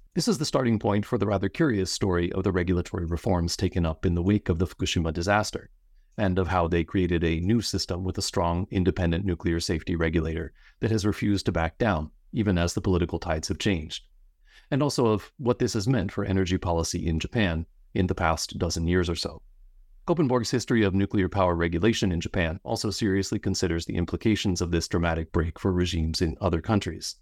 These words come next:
This is a case study that provides a complex and thought-provoking contribution to considerations of the role of nuclear power and independent regulation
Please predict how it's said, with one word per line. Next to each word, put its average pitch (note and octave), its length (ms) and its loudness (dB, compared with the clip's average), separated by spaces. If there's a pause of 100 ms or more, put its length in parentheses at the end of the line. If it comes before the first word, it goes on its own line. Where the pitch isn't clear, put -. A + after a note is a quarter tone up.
(300)
This - 140 -2
is A2 80 -4
a G#2+ 60 -4
case G2+ 200 2
study F2 340 0
that F2+ 260 0
provides F#2 380 2
a G#2+ 60 0
complex G2 640 0
and F2+ 200 -2
thought-provoking F#2 680 -2
contribution G2 640 -2
to - 100 -8
considerations F2+ 840 0
of F2 280 0
the E2+ 100 0
role E2 260 0
of E2 200 -10
nuclear F2 320 0
power D#2+ 420 0
and F2 240 -2
independent G2 480 -2
regulation E2+ 600 0